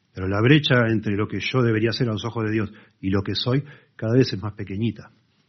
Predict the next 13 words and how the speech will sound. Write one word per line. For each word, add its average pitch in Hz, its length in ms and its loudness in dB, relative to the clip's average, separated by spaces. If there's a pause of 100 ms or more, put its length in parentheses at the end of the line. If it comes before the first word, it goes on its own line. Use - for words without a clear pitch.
(100)
Dios 107 240 0
está 98 180 -8
obrando 92 300 -6
en 87 60 -16
mi 85 60 -16
corazón 87 440 -14 (300)
y 113 80 -6
yo 127 120 0
me 139 80 6
estoy 120 160 4
esforzando, 95 540 -10 (580)
¿verdad? 101 280 -8 (1500)
Y 90 220 -6